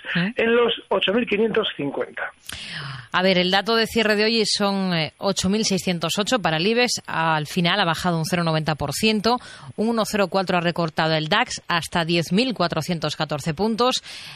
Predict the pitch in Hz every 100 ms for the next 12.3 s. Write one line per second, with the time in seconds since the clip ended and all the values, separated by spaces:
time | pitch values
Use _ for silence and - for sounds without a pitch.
0 | - 135 160 165 196 190 190 185 180 175
1 | 175 175 220 190 170 165 180 185 190 180
2 | 185 180 185 220 208 175 165 - 180 165
3 | 175 233 240 254 190 - 180 175 180 175
4 | 190 - 190 196 208 - 160 151 170 156
5 | - 165 - 180 175 214 202 214 226 -
6 | - - 180 - 190 202 196 190 208 202
7 | 180 180 196 190 - 196 208 - - -
8 | - 165 180 185 - 180 214 202 160 -
9 | 190 - 180 185 170 165 175 - 185 180
10 | 220 220 208 233 233 - - 175 185 180
11 | 202 175 196 226 240 - 190 175 170 202
12 | 190 202 202